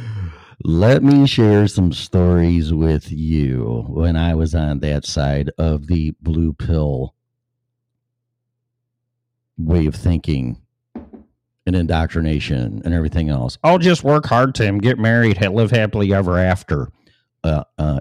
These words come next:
yeah, sure. Mm-hmm. Yep, right. Okay. So anyway, good morning. Welcome to the original Red Pill Show. We're going to get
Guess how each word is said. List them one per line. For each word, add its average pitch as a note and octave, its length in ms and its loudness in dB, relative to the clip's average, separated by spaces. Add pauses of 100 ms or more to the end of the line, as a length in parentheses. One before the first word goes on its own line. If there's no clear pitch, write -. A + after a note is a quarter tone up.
yeah, D#2 220 -4 (160)
sure. - 260 -2 (160)
Mm-hmm. D#3 200 4 (220)
Yep, A2+ 220 -4
right. D#2+ 160 -6 (160)
Okay. F#2+ 220 -4 (3500)
So C3+ 160 4
anyway, G#2 240 4
good A2 160 4
morning. F2 320 2
Welcome D#2+ 320 -2
to F#2 160 -2
the D#2+ 320 0
original C#2+ 720 -6
Red C#2 240 -4
Pill C2+ 380 -4
Show. C#2 560 -2
We're D2 140 -6
going C2 320 -6
to - 120 -6
get B1+ 320 -4